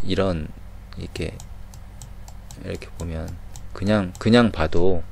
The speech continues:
그냥 침같이 생겼잖아요. 그래서 그냥 칼이라고 보셔도 됩니다. 조그만 칼, 이런, 이런 조그만 칼, 칼이라고 보셔도 되고,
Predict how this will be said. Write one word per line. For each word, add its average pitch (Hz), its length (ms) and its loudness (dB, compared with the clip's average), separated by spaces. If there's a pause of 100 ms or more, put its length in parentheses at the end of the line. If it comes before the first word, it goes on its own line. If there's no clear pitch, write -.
(1040)
그냥 98 340 -2 (300)
침같이 196 500 8
생겼잖아요. 95 680 2 (300)
그래서 90 420 0 (440)
그냥 87 320 -2 (100)
칼이라고 180 540 12
보셔도 95 320 0
됩니다. 82 400 -4
조그만 139 460 0
칼, 117 260 -4 (600)
이런, 85 220 -4 (140)
이런 85 320 -2
조그만 107 420 -4
칼, - 180 -8 (1080)
칼이라고 127 480 4
보셔도 - 360 -4
되고, 85 460 2